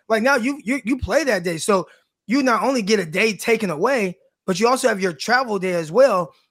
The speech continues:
That, and that takes away time to be able to rehab. You can't rehab and do things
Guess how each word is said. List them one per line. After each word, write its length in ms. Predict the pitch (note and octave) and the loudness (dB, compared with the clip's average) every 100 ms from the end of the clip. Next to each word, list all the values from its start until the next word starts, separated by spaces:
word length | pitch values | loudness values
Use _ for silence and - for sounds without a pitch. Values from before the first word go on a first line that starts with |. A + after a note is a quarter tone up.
| _ | _
That, 220 | F#3 A#3+ - | -2 -2 0
and 340 | G#3 G3+ F3+ - | 0 2 -2 -2
that 280 | G3+ B3+ - | -2 -2 -2
takes 220 | A#3 A3+ | -4 -4
away 200 | F#3+ A3+ | -2 -2
time 300 | A3 G#3+ A3+ | 0 -2 0
to 60 | F3 | 0
be 180 | A#3+ | 2
able 140 | C#4 A#3 | 2 2
to 60 | |
rehab. 440 | G3 F#3+ F3 D#3+ D#3+ | 0 0 0 -2 -6
You 60 | |
can't 280 | G3 B3+ G#3+ - | -2 -2 -2 -4
rehab 440 | B3 A#3 G3 F#3 | 0 2 2 0
and 140 | F3 | -4
do 120 | F3 G3 | -4 -2
things 240 | F#3+ | -2